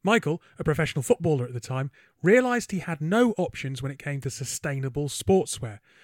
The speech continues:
Overconsumption and underuse was all too common. Hilo was born,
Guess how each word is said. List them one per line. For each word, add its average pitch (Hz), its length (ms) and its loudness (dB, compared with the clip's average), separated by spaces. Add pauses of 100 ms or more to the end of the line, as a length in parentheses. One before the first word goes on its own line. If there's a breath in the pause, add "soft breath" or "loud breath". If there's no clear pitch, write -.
(360 soft breath)
Overconsumption 160 880 4
and 139 140 -10 (180)
underuse 151 640 0
was 127 140 -6 (100)
all 151 320 2 (220)
too 123 340 -2 (140)
common. 117 340 -8 (1080 loud breath)
Hilo 233 240 6
was 185 100 4
born, 160 320 4